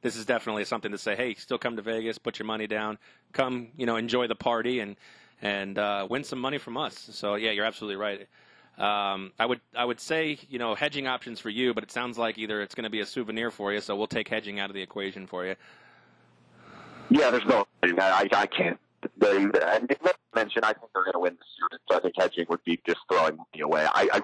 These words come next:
Speaker 2: really do think they're the better team. I think that they have a better scenario. I think that, uh, everything about it, they should be able to win this series. And if they don't,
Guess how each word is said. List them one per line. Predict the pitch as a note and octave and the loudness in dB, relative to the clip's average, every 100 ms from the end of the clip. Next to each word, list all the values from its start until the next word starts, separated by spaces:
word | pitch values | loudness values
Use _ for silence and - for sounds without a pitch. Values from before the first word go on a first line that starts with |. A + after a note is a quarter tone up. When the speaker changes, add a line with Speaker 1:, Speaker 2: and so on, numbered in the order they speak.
| G#2+ | 2
Speaker 2:
really | A2+ A2 | 4 4
do | G#2 G2+ | 4 2
think | G#2 F#2+ | 2 0
they're | G2+ | 0
the | G2 | 2
better | F#2+ F#2 F2 | 4 2 2
team. | G#2 G#2+ A#2 - _ _ | 0 0 -2 -8 _ _
I | E2+ F2 | 0 2
think | F#2 | 0
that | - | 0
they | F#2 F#2 | 4 4
have | F2 | 4
a | |
better | F#2 F#2 F2 - | 4 6 4 2
scenario. | F2 G#2 G#2+ A2 G#2+ | 4 6 6 6 6
I | F2 | 2
think | F2 - | -2 -2
that, | F2+ - _ _ _ | -2 -2 _ _ _
uh, | - A#1 D#2 | -8 -2 4
everything | F#2 G#2 G#2 A2+ G#2+ | 4 6 4 4 4
about | G2+ G2+ F2+ | 4 4 4
it, | F2+ _ F#2 | 0 _ 0
they | F#2 F2+ F2 - | 0 -2 -6 -2
should | G#2+ - | -2 2
be | A2 | 2
able | G2+ | 4
to | G2+ | 4
win | G2 G2+ | 2 2
this | F#2+ - | -4 0
series. | G#2 G2 E2+ F2 | 2 2 0 -2
And | E2+ E2 _ _ - | -6 -8 _ _ 0
if | - - | 0 4
they | A2+ | 2
don't, | G#2+ A2+ B2+ | 4 4 4